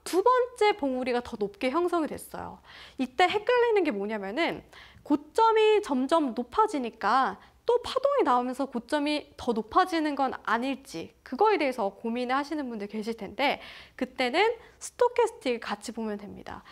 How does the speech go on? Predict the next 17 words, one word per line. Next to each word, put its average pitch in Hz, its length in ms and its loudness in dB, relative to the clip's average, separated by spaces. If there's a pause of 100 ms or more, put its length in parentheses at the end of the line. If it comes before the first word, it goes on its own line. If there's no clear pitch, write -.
(160)
스토캐스틱을 392 640 -2
봤더니 220 800 -4 (160)
첫 - 340 -6
번째 494 640 0 (180)
과열권보다 226 920 -2 (380)
두 262 240 -6
번째 359 800 4
고점, - 480 -2 (220)
두 - 140 -8
번째 294 420 2
과열권이 247 680 0 (240)
더 240 360 2
낮은 294 420 2
구간에 226 380 0
형성이 302 360 0
돼 - 200 -12
있죠. - 360 -14